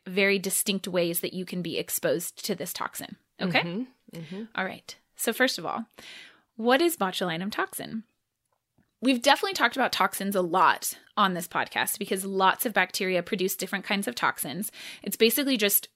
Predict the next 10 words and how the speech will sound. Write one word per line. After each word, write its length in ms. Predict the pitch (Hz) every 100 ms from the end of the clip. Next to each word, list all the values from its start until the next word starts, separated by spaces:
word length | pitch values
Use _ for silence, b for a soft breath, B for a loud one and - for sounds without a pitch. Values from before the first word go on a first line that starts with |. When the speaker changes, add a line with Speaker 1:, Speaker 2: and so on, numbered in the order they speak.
| -
Speaker 1:
usually 380 | 214 240 269 247
proteins 800 | - 247 220 - 175 175 233 -
that 200 | 202 175
a 60 |
bacteria 720 | 180 180 - 208 202 214 220 -
produces 760 | 285 208 180 - 165 170 233 B B B
that 200 | 180 196
have 500 | - 202 185 190 196 -
an 100 | 202
effect, 720 | 180 - - - - - -